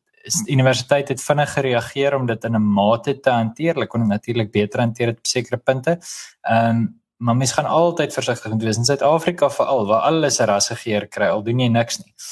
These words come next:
Uh, jy weet, jy kan eintlik net stil staan aan die kant van die pad wat jy kies om te staan, gaan jy al klaar in 'n bepaalde kamp sit.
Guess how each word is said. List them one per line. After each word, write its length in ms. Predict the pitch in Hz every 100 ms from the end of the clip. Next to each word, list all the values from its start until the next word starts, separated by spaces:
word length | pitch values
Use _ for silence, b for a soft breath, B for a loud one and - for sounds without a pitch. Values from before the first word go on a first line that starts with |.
| B - 104
Uh, 220 | 107 104
jy 60 | 92
weet, 140 | 113
jy 80 | 113
kan 120 | 110
eintlik 260 | 120 127 131
net 280 | 139 131 -
stil 280 | - 156 143
staan 260 | - 113
aan 120 | 104
die 100 | 107
kant 260 | 107 127 123
van 100 | 123
die 100 | 110
pad 180 | 143 139
wat 120 | 113
jy 120 | 117
kies 280 | 107 165 156
om 120 | 135
te 100 | 110
staan, 460 | - - 139 113 110
gaan 160 | 113
jy 80 | 107
al 140 | 107 107
klaar 260 | 139 127
in 60 | 113
'n 20 |
bepaalde 380 | 101 - 101 98
kamp 260 | - 104 104
sit. 180 | -